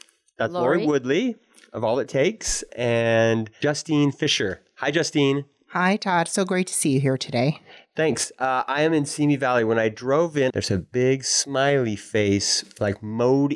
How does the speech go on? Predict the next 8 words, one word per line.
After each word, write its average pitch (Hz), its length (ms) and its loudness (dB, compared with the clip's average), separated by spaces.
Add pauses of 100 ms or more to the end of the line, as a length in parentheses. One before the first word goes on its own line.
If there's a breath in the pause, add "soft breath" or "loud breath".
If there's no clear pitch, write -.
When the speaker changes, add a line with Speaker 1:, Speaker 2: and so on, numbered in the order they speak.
Speaker 1:
into 139 320 0
the 117 180 0
hillside 104 840 -2
or 95 80 -2
burned 113 500 -2
into 90 180 0
the 95 160 -2
hillside. 87 600 -2